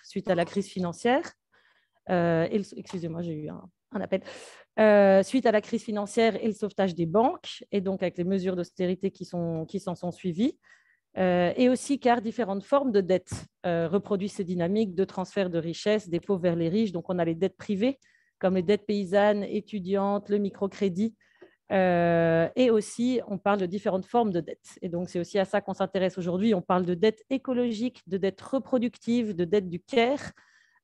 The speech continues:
Euh, et voilà, donc on a élargi notre champ d'action ces dernières années.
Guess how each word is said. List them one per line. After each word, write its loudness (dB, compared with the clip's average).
Euh, 2
et 0
voilà, 4
donc -4
on 0
a 0
élargi 0
notre -2
champ -4
d'action -2
ces -6
dernières -2
années. 0